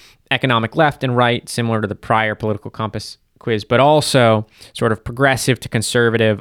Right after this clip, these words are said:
on s-, social values on the y-axis, bottom to top. And in a way that's kind of helpful because sometimes you can end up, right, you would, you would, there's no, certain things might get left, left out of the initial, um, political compass quiz.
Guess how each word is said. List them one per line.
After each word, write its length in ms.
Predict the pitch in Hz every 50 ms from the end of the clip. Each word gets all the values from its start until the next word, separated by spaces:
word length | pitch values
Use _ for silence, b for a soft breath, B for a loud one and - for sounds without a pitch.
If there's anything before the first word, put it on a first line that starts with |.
| - 110
on 400 | 107 104 104 104 104 101 101 101
s-, 200 | 95 - - - 143
social 460 | - - - 226 214 208 - 196 175
values 640 | 156 143 143 139 135 135 131 131 131 127 127 120 127
on 120 | 98 95
the 60 | 95
y-axis, 640 | 95 92 92 92 - - - - - - - - -
bottom 320 | - - 101 50 50 50 -
to 100 | - -
top. 460 | - - - - - - - - - -
And 100 | 180 180
in 60 | 180
a 20 | 180
way 120 | 185 180
that's 160 | 170 160 135 -
kind 260 | - - 143 135 127
of 60 | 104
helpful 500 | - - 117 117 - - - 147 147 139
because 500 | 135 - 123 - - - 127 120 117 -
sometimes 400 | - 123 120 110 123 117 113 107
you 80 | 110 104
can 120 | 117 -
end 200 | - 110 110 107
up, 240 | 107 104 - - - -
right, 340 | - 117 110 101 95 101 -
you 120 | 110 107
would, 160 | 104 107 98 - _
you 140 | - 113 113
would, 180 | 117 117 - - _ _ 127
there's 240 | 123 127 120 110
no, 420 | 123 123 120 120 120 120 117 113 - B B B B B B B B B B B B B B B B B _ _ _ - - -
certain 300 | - - 208 220 185 143
things 180 | 156 151 139
might 320 | 127 139 131 - - - -
get 140 | 147 -
left, 300 | - 131 123 110 - -
left 320 | 131 123 123 110 - - 113
out 160 | 107 107 107
of 80 | 104 101
the 80 | 104
initial, 600 | 101 110 139 156 147 - 135 117 113 107 104 - -
um, 80 | 104 -
political 360 | - 110 107 104 92 104 101
compass 380 | - - 107 98 - 101 -
quiz. 540 | - - 110 104 101 101 98 98 98 - -